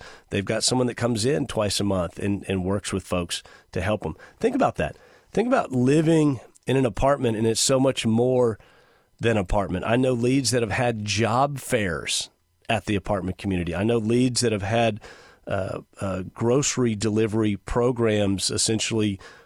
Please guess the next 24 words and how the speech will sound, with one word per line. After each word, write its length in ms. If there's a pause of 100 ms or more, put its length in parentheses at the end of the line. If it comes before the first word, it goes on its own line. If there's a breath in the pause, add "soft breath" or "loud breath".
for 160
the 100
needy 480
that, 460
uh, 200
like 200
a 40
Meals 400
on, 360
I 320
don't 100
know 60
if 100
it's 140
a 40
Meals 280
on 100
Wheels, 240
but 140
they 80
found 200
a 40
local 280
church 560